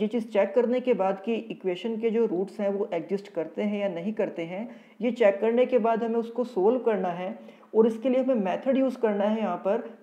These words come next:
completing the square। तो exercise four point two में हमने factorization method किया था। अब इसके बाद जो second method है इस chapter का, वो है completing the square, जो हम इस sum न-, sum number one में यूज़ करेंगे।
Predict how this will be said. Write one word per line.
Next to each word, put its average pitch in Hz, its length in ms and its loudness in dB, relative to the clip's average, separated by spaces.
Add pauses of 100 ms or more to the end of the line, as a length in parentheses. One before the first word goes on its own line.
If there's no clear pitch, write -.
(120)
completing 190 580 -2 (160)
the 185 220 -4
square। - 380 -10 (640)
तो 160 260 -4
exercise 220 480 -2
four 202 280 2
point 214 240 0
two 202 140 2
में 214 200 0
हमने 208 260 -2
factorization 170 680 -4
method 180 400 -4
किया 208 160 0
था। 208 320 -6 (220)
अब 180 200 -2
इसके - 260 2
बाद 226 240 6
जो 240 120 2
second 226 460 -2
method 208 400 0
है 208 160 0
इस 190 180 -4
chapter 170 340 -4
का, 180 280 -4 (240)
वो 196 100 8
है 220 220 0
completing 170 600 0
the 208 180 2
square, 147 340 -2 (340)
जो 247 160 4
हम 226 320 -2
इस 214 160 -4
sum 208 260 0
न-, 165 100 -4 (220)
sum 202 100 -2
number 190 300 0
one 156 180 -2
में 202 460 -4
यूज़ 175 260 2
करेंगे। 147 440 -4